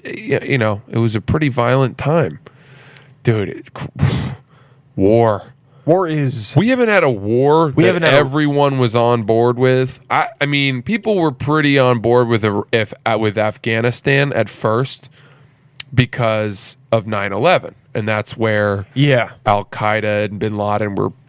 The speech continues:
Speaker 1: were.
Speaker 2: Mm-hmm.
Speaker 1: Uh, but, uh, that, that fell apart pretty quick. I don't, I don't know how f-, quickly that fell apart. But think about, like, World War Two. People,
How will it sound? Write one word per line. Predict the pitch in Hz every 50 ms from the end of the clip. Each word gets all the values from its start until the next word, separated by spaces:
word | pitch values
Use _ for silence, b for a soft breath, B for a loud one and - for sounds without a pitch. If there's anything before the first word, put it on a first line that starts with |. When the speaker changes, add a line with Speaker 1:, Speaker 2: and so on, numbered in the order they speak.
| _ -
Speaker 1:
were. | - 110 104 101 101 101 117 131
Speaker 2:
Mm-hmm. | 127 151 139 135 131 123 117 113 113 B B B B B B _ -
Speaker 1:
Uh, | 104 101 101 101 98 95 95 98 95 98 98 - - 104
but, | - 107 107 - _ _ _ - -
uh, | 107 98 95 92 92 90 90 80 78 64 50 - _ _ _ _ _ _ _ _ _ _ _ _ _ _ -
that, | - 104 95 85 - - - -
that | - 98 98 90
fell | - - 92 90 90
apart | 87 - 95 82 78 -
pretty | - 92 80 82
quick. | - - - 95 87 - _ _ - - - - - _ _ _ -
I | 110 110
don't, | 104 95
I | 98
don't | 90 82
know | 87 78
how | 67 80
f-, | - - _ _ - - -
quickly | - - 85 - -
that | - 67 -
fell | - - 76
apart. | - - - 82 - - -
But | - 135 -
think | - 247 240 -
about, | 202 196 190 170
like, | 156 139 107 113
World | 143 190 208
War | 226 196
Two. | 143 - - - 123 120 143 160 156 _ _ B B B B B B B B B B B B B
People, | - - 185 190 185 - 202 202 208 214 214 208 190